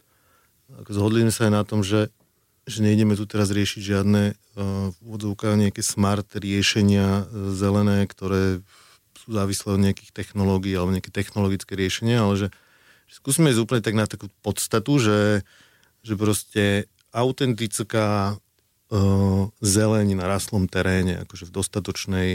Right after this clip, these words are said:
akože intenzite, dostatočnom objeme, ktorá vlastne nám dokáže urobiť to, že tej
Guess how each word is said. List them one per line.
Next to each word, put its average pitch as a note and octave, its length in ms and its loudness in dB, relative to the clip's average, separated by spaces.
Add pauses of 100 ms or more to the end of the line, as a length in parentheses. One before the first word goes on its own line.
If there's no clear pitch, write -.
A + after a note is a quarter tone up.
(180)
akože - 240 -18
intenzite, A2 560 0
dostatočnom F#2+ 640 -4
objeme, G#2 480 2
ktorá F#2 480 -2 (640)
vlastne G2 320 -4
nám G2 240 2
dokáže G2 400 2
urobiť F#2+ 400 -2
to, G2 160 -2
že F2+ 220 -2 (680)
tej G2 80 0